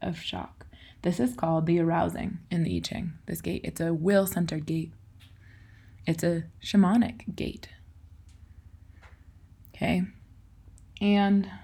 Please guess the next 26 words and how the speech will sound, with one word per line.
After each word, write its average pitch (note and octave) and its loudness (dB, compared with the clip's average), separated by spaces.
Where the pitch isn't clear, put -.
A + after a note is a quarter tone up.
it A#3 6
is F#3+ 4
the G#3 0
polarity D#3 4
to D3+ 0
the D#3+ 0
fifty-seven. E3+ -2
The G#3 2
gate D#3 0
of D#3+ -4
intuition G3 2
is F3 2
the E3+ 0
gate - 0
of - -4
shock. - 0
Now, E3 8
this F#3 4
should B3+ 6
not C#4 8
be E3+ 6
surprising - 0
to - -4
you - -6
at - 0
all, - 4